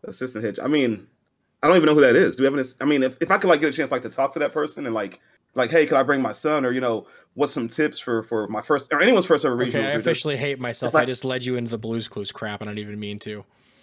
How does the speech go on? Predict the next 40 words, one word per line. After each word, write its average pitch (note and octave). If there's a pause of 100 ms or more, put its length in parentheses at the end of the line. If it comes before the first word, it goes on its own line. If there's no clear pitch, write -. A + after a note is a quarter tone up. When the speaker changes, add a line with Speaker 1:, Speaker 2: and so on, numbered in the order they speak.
(380)
Speaker 1:
What, E3+
what F#3+
are G#3
you G3
talking F3+
about? A2
I'm E3+
just G#3+
trying G#3+
to G3
figure G3+
out E3+
if E3+
we, F#3+
if G3
we B3+
just B3
had G#3+
someone G3+
on E3
the D#3
Speaker 2:
Oh, -
Speaker 1:
podcast D3+ (100)
we C3+
could C3
talk C3
Speaker 2:
Lord. D#3
Speaker 1:
to G2+
Speaker 2:
What C#3+
have B2+
I B2
done? A2
Speaker 1:
who E3
was, D3
you D3+
know, C3+
uh, A#2+
uh, A#2+
like, A2+
a, A2+